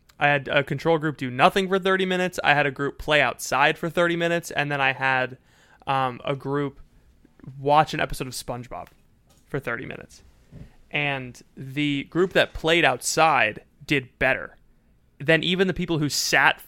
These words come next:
and did nothing, because they were thinking so hard, they didn't give their brains a break. And then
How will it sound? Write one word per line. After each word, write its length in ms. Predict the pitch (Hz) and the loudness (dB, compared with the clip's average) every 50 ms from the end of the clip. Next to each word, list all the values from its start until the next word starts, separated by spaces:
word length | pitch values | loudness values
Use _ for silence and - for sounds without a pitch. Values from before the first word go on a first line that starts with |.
| - | -10
and 200 | - 147 139 139 | -6 -6 -6 -4
did 180 | 127 139 131 120 | -4 -6 -6 -4
nothing, 520 | 127 127 151 160 - - 71 71 - - _ _ _ _ _ _ _ _ _ - | 0 0 0 0 0 -6 -12 -14 -14 -18 _ _ _ _ _ _ _ _ _ -8
because 200 | 147 143 147 139 | -2 -2 0 2
they 120 | 143 180 | 4 2
were 120 | 180 160 147 | 4 2 0
thinking 460 | - - 175 185 180 - 165 147 139 | 0 0 0 0 0 0 -2 -4 -4
so 280 | 127 - 151 143 127 120 | -2 2 2 2 2 2
hard, 520 | - - 160 165 160 135 127 127 127 127 | 4 6 6 8 8 6 6 2 0 0
they 100 | 139 143 | -2 -2
didn't 160 | 143 147 143 | -2 -2 -4
give 160 | 135 147 135 123 | -4 -4 -4 -2
their 120 | 139 131 | -4 -4
brains 680 | 123 139 135 135 135 135 131 123 123 - - - - - _ _ _ _ _ _ _ _ _ _ _ _ _ | -2 -2 -2 -2 -2 -2 -6 -8 -12 -14 -14 -16 -16 -18 _ _ _ _ _ _ _ _ _ _ _ _ _
a 80 | - 147 | -6 -6
break. 600 | 135 - - 123 131 147 139 - 120 - - - _ _ _ _ _ _ _ _ - | -6 -6 -4 0 2 2 2 2 -2 -8 -14 -20 _ _ _ _ _ _ _ _ -2
And 240 | - 156 151 151 151 | 0 0 0 0 -2
then 340 | 151 147 147 139 139 - | -2 -2 -2 -2 -6 -10